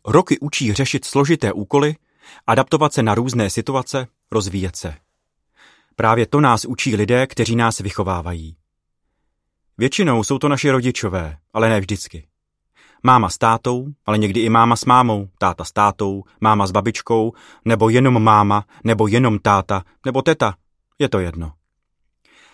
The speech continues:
Mají to být lidé, kteří jsou okolo nás stabilně a dlouhodobě. Proto se lidem, kteří na nás mají ten nejdůležitější vliv, říká primární pečovatel nebo pečovatelé.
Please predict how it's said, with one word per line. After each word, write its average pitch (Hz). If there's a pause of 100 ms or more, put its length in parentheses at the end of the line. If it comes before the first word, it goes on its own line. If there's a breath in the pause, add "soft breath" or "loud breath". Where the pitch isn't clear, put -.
Mají 131
to 196
být 185
lidé, 110 (180 soft breath)
kteří 135
jsou 120
okolo 127
nás 117
stabilně 131
a 120
dlouhodobě. 95 (840 soft breath)
Proto -
se -
lidem, 113
kteří 120
na 127
nás 120
mají 123
ten 98
nejdůležitější 123
vliv, 107 (240 loud breath)
říká 120
primární 113
pečovatel 92 (180 soft breath)
nebo 120
pečovatelé. 85